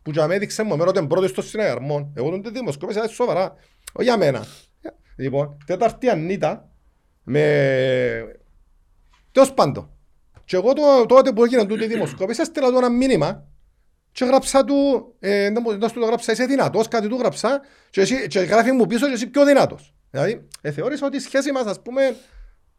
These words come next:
είναι καλή, ρε φίλε, ας πούμε, δεν κρατώ κάτι. Και μάλιστα στείλα τους άλλα μηνύματα, να πάω να του πάρω το βιβλίο μου, να του κάνω αφιέρωση. Ε, ναι,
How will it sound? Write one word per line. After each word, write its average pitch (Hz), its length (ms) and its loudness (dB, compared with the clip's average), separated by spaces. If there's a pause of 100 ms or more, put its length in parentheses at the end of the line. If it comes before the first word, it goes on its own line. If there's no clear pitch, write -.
είναι 269 100 -10
καλή, 240 260 2
ρε 277 140 2
φίλε, 143 160 -2
ας 120 120 -6
πούμε, 214 180 -2
δεν 247 100 -6
κρατώ 233 220 -2
κάτι. 135 280 -2
Και - 120 -6
μάλιστα 233 360 -2
στείλα 277 240 -6
τους 190 120 -4
άλλα 285 220 0
μηνύματα, 156 540 -2 (440)
να 180 140 -2
πάω 233 180 2
να 277 120 4
του 269 100 -6
πάρω 247 220 2
το 269 100 2
βιβλίο 190 360 2
μου, 240 60 0
να 254 80 2
του 233 80 -2
κάνω 233 160 0
αφιέρωση. 220 560 0 (800)
Ε, 196 80 -4
ναι, 285 100 0